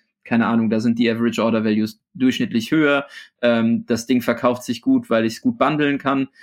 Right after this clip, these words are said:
ich kann's irgendwie besser rabattieren als andere Produkte,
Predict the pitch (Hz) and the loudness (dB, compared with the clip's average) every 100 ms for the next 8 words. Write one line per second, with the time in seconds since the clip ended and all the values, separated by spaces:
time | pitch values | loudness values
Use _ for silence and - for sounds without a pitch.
0 | - - 117 127 120 117 120 117 110 127 | -20 -12 -4 0 0 0 0 0 0 0
1 | 139 127 113 117 - 127 120 110 120 160 | 0 0 0 0 0 0 0 -2 -2 0
2 | 139 127 - 135 143 - 139 135 | -2 -4 -2 -2 -2 -2 0 0